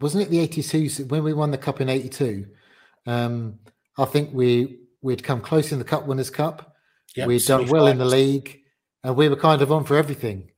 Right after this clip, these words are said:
Speaker 1: Um,
Speaker 2: League Cup final, yeah.
Speaker 1: League Cup final, and then against Q P R in that final, it was like,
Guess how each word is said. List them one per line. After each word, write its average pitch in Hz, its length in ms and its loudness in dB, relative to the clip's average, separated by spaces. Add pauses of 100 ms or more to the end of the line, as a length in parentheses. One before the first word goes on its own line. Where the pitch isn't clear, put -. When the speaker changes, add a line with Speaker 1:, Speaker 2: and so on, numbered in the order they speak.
(120)
Speaker 1:
Um, 123 400 -2
Speaker 2:
League 131 240 2
Cup 151 180 -4
final, 135 420 -2
yeah. 135 160 -6 (320)
Speaker 1:
League 135 200 -2
Cup 156 180 0
final, 143 460 -2
and 139 120 -6
then 135 380 -2 (380)
against 151 360 -4
Q 147 180 -4
P 143 120 -2
R 143 140 2
in 135 60 -4
that 143 160 -6
final, 151 300 -2
it 127 60 -6
was 123 100 -10
like, 127 220 -4